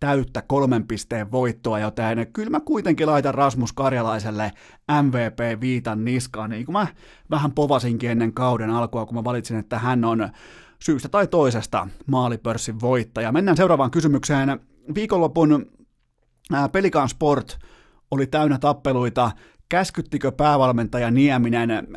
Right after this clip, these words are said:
No tota, ei käskyttänyt sinänsä, koska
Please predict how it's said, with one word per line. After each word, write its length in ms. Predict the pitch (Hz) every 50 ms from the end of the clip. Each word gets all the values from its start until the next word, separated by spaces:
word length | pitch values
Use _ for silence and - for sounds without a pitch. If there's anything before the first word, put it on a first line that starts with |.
| - -
No 160 | 127 127 123
tota, 560 | 123 - 139 127 123 127 - 135 127 127 127 -
ei 320 | 143 143 147 147 151 143 139
käskyttänyt 680 | - 135 127 120 - - 139 131 - - 127 113 113 -
sinänsä, 540 | - - 165 170 170 156 135 123 - 117
koska 560 | 110 - - 127 120 - - - 127 117 113